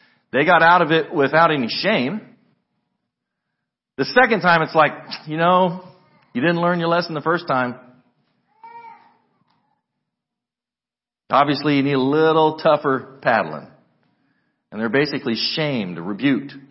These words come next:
by a pagan king. But we do see a change. That's something, something that we would, you know, love to see. We like to see that.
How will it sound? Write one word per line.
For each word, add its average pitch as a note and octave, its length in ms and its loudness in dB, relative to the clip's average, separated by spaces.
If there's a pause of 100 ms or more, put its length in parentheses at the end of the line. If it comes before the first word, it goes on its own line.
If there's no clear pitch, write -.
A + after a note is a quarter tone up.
(220)
by G2 120 0
a G2 40 -4
pagan C3 460 -4
king. G2+ 400 -10 (1160)
But - 540 -4 (1800)
we A2+ 100 -4
do B2 160 0
see C#3+ 180 -6
a C3+ 60 -4
change. - 500 -12 (640)
That's - 200 -6
something, A2+ 320 -6 (800)
something D3 300 -4
that A#2 80 -2
we A#2+ 120 0
would, G#2 160 -4 (720)
you A#2 80 -12
know, F2+ 200 -12 (1120)
love G#2+ 220 0
to F#2 60 -8
see. F#2+ 280 -6
We A#2+ 100 -4
like G#2 220 0
to G#2 60 -10
see F#2 200 -8
that. G2 320 -4